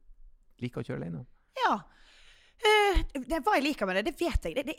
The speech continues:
Speaker 2: er bare noe helt sånn sinnssykt deilig med å sitte med sine egne tanker. Jeg kjører på
Speaker 1: Mm.
Speaker 2: akkurat den musikken jeg vil, koser meg med kaffen min, og du har ikke noe mobiltelefon eller ingenting som tar oppmerksomheten din. Du må liksom sitte og,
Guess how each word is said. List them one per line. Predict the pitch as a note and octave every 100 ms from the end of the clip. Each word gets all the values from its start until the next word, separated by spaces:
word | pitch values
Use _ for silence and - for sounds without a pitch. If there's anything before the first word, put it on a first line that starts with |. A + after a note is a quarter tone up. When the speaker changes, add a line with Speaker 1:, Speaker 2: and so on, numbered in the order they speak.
| E4
Speaker 2:
er | G3+
bare | F#3+ A#3+
noe | G#3 G3
helt | -
sånn | G#3 F#3+
sinnssykt | - C#4 E3+ D#3
deilig | D3 F#3+ G#3
med | F3
å |
sitte | E3+ G3+
med | A#3
sine | E3+ E3+
egne | F3 F#3+
tanker. | F3+ E3+ A3 C4 A#3
Jeg | G3 -
kjører | F3 G3+
på | F3+
Speaker 1:
Mm. |
Speaker 2:
akkurat | - G#3+ F#3+
den | F3+
musikken | G#3 - F3+ E3+
jeg | E3+
vil, | E3+ A3+
koser | F#3+ F3+ G3
meg | F3
med | F3
kaffen | F#3+ F#3+ F3
min, | F3+ G#3 _
og | G3 F#3 G3 -
du | F3+ G3
har | -
ikke | - F3
noe | F3
mobiltelefon | F3 A3+ - F3 D#3 F3+ F3
eller | F3+
ingenting | G3 G#3 F#3
som | F#3+
tar | E3+ F3+ E3
oppmerksomheten | F3+ - E3 D#3 F#3+
din. |
Du | D#4 D#4+
må | D#4 C4
liksom | G#3 B3+
sitte | A3+ A3
og, | G#3+ F3+